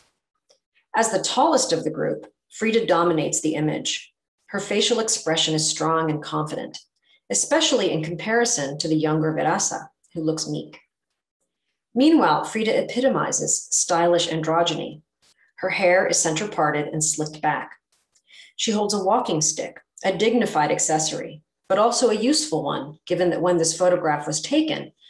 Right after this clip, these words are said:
she was still recovering from the near fatal traffic accident that nearly took her life in September of nineteen twenty-five and left her permanently disabled. By dressing in this manner, Kahlo telegraphs her nonconformity,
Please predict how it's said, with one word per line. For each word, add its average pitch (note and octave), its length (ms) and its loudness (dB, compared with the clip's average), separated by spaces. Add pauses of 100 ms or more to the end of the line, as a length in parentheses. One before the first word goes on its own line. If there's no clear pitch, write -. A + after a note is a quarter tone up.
(220)
she - 180 0
was A#3+ 160 2
still C4+ 280 4
recovering A3 640 0
from F3 200 2
the E3+ 60 2
near F#3+ 320 2
fatal E3 360 2
traffic F3 400 -2
accident C#3 500 -6
that D#3 160 -2
nearly F3+ 300 2
took F3 220 -4
her E3+ 120 0
life D3+ 380 -2
in D#3 100 -4
September D3+ 560 -2
of D3 140 -10
nineteen C#3+ 340 -8
twenty-five C#3+ 720 -6 (100)
and D#3+ 140 0
left D#3 240 -2
her E3+ 80 -4
permanently D3+ 560 -4
disabled. - 560 -4 (1600)
By G#3+ 80 0
dressing C#4+ 380 4
in G#3 100 2
this F3+ 180 2
manner, F3 480 0
Kahlo G3 320 2
telegraphs - 720 0
her E3 140 0
nonconformity, D3+ 960 -2